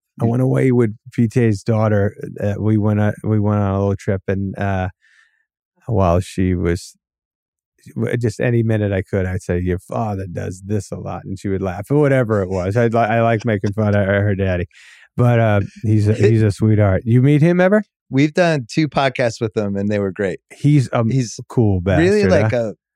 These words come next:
Speaker 2: student of the game.
Speaker 1: He is. He likes his sports. He likes his Dodgers and Red Sox. He's allowed to like two, apparently. I never knew. No,
Speaker 2: Oh, so he's a sports bigamist.
Speaker 1: he,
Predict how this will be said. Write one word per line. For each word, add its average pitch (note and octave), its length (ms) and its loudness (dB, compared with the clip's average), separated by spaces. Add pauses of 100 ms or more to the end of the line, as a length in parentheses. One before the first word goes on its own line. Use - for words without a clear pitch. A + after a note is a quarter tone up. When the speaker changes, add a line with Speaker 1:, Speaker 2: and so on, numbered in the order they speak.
(840)
Speaker 2:
student E3+ 500 0
of C3+ 60 -2
the B2+ 80 0
game. F#2+ 280 -6 (100)
Speaker 1:
He A#2+ 240 6
is. A#2 760 0
He A2+ 160 2
likes G#2+ 340 2
his A2 160 -8
sports. G#2+ 640 -2 (560)
He - 180 -2
likes G#2 280 0
his F#2+ 160 -10 (200)
Dodgers G#2+ 580 -2
and A2 260 0
Red G2 200 0
Sox. G2 560 -4
He's G#2 180 -4
allowed G#2 380 -2
to G#2 80 -4
like G2 300 -2
two, A2 220 0
apparently. F#2 720 -8 (480)
I G#2 80 -2
never A#2+ 220 0
knew. A#2+ 340 -2 (260)
No, A2+ 340 -4
Speaker 2:
Oh, - 60 0
so A#2+ 140 -2
he's G#2+ 140 -4
a G2+ 40 -14
sports - 320 -8
bigamist. E2 520 -10 (280)
Speaker 1:
he, C3+ 340 -2